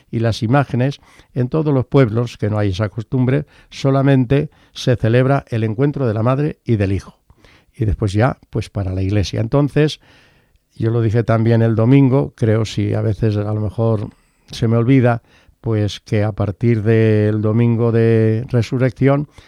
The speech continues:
ya la Virgen estará visible en el camarín. Hasta ahora solamente la han visto los sacerdotes y las camareras y camareros que han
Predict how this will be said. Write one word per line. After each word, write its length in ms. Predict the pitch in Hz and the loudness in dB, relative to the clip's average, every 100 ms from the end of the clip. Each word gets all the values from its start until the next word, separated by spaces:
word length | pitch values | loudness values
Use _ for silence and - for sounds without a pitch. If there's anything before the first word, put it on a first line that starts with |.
| _ | _
ya 220 | 131 110 113 | -6 0 2
la 120 | 110 | 2
Virgen 520 | 117 113 - 123 131 | 2 0 0 0 0
estará 400 | 117 - 107 104 | -6 -4 -2 0
visible 540 | 104 92 110 104 110 104 | 0 -2 -4 -2 -2 -2
en 80 | |
el 120 | 104 98 | -4 -6
camarín. 500 | 101 98 107 98 - _ _ | -6 -2 -2 -2 -6 _ _
Hasta 340 | - 98 - 113 | -6 -6 -4 -2
ahora 380 | 120 120 120 135 _ _ | 0 2 0 -4 _ _
solamente 720 | - 120 113 117 120 117 117 | -10 -4 -2 2 2 2 0
la 120 | 113 107 | 0 0
han 100 | 110 | 0
visto 520 | 123 - 120 127 - _ - _ _ _ | -2 -4 -4 -4 -6 _ -20 _ _ _
los 160 | 104 - | -8 -4
sacerdotes 500 | 107 110 120 113 110 | -2 -2 -2 0 0
y 40 | |
las 180 | 110 101 | 0 -2
camareras 640 | 107 101 113 113 110 104 | -2 0 2 2 0 -2
y 80 | 110 | -6
camareros 480 | 107 117 127 147 147 _ _ - | -4 0 0 0 -4 _ _ -4
que 480 | 120 110 104 95 - _ _ | 0 2 0 -2 -8 _ _
han 720 | - 113 110 104 107 104 107 | -4 0 0 0 -2 -4 -8